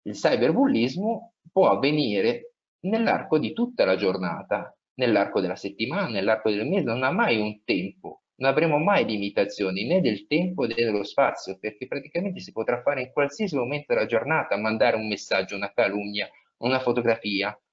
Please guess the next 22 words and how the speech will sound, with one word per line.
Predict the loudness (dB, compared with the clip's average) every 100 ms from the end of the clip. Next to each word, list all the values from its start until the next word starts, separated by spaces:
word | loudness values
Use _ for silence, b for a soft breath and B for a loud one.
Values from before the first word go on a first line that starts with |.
| _
una | -2 2 2
presa | 4 2 2
in | -2
giro. | -2 -2 0 2 0 -2 -14 _ _ _ _ _ _ _ _ _ _ _
E | -2 -2 -4 -18 _
questo | 0 0 0 -2 -2
cosa | -2 0
porta | 4 4 4 -2
ovviamente | -4 -4 -8 -6 -6
come | -4 0
caratteristica | 0 0 -2 -4 -6 -8
importante? | -2 -2 0 -2 -4 -4 -4 -4
Che | -8 -8 -12 _ _ _ -4
esponenzialmente | -4 -4 -2 -2 -2 -2 -4 -2 -4 -4 -2 -4
quindi | 0 0 -2 -6
si | -6 0
alza | 0 0 -2 -2
il | -2
livello | 0 0 0 0
del | 0 -2
potenziale | -4 -2 -2 0 0 0
aggressivo, | 0 -2 -6 -2 -2 -2 -6